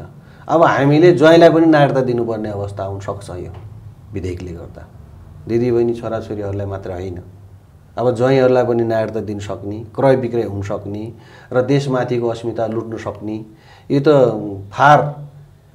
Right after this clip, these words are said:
गभर्मेन्टको लागि बनाइएको एउटा योजना हो, यो पूर्व योजना हो। त्यही अनु-, योजना अनुसार छयालिस सालमा जन्मको आधारमा भनियो,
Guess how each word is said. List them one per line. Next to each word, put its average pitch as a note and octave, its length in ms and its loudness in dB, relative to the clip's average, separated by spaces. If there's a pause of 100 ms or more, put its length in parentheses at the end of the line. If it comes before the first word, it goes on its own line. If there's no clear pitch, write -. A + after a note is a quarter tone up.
(300)
गभर्मेन्टको B2 580 2
लागि A2+ 420 -2
बनाइएको G#2+ 560 -4
एउटा G2+ 280 -6 (840)
योजना A#2+ 380 4
हो, F2+ 260 -10
यो G2 100 -12
पूर्व B2 300 0
योजना A#2 360 0
हो। B2+ 280 -6 (120)
त्यही C#3 160 4
अनु-, A#2 340 0
योजना A#2 300 0
अनुसार A2 360 -4
छयालिस A#2+ 400 -4
सालमा A2 380 -6 (340)
जन्मको A#2+ 400 -2
आधारमा A2+ 420 2
भनियो, A#2 420 -4